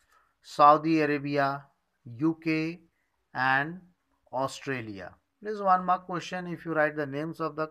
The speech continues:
countries, that is more than enough. It will generally come in the M C Q type. Then question six, what factor has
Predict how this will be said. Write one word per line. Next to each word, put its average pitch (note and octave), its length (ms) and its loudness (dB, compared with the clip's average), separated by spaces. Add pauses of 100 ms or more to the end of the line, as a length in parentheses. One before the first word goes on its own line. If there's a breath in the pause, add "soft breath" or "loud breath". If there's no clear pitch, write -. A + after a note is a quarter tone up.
(160)
countries, D3+ 480 -10
that B2 180 -6
is C3+ 140 -12
more A2+ 260 -12
than F#2 200 -16
enough. E2 240 -20 (1500 soft breath)
It C#3+ 160 -10
will D3+ 140 -4
generally C#3+ 420 -4
come C3+ 240 -4
in C3 100 -10
the C#3 140 -6
M A2 160 -8
C A#2 160 -16
Q G#2+ 260 -12
type. F2+ 220 -14 (1700 soft breath)
Then D#3+ 380 2 (200)
question F3 400 -4
six, - 600 -8 (500)
what D#3 400 6
factor F3+ 640 4
has E3 500 -2